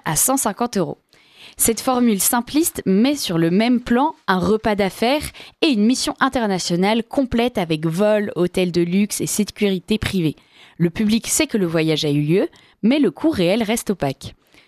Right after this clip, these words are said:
Le seuil de déclaration à cent cinquante euros ne permet pas de mesurer l'ampleur réelle des avantages reçus, ni le niveau potentiel d'influence exercée.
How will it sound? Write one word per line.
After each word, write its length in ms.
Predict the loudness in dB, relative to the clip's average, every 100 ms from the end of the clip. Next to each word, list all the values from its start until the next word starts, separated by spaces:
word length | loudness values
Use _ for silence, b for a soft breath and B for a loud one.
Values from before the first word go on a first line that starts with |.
| b b
Le 100 | 0
seuil 280 | 2 2 0
de 140 | 0 0
déclaration 680 | -2 0 0 0 0 -2 0
à 100 | 0
cent 220 | 0 0
cinquante 360 | 0 -2 -2 0
euros 220 | 2 2
ne 100 | 2
permet 280 | 0 0 0
pas 140 | 0
de 120 | 0
mesurer 640 | 2 2 2 2 0 0 2
l'ampleur 560 | 0 0 0 0 0
réelle 440 | -2 -2 0 0 0
des 180 | 0
avantages 420 | 0 0 -2 -2 -2
reçus, 380 | -2 0 0 -2 B B 2
ni 200 | 4 4
le 120 | 2
niveau 300 | 2 0 0
potentiel 540 | -2 -2 -4 -2 -2
d'influence 520 | -2 -4 -2 -2 -2 -2
exercée. 540 | -2 0 -2 -4 -10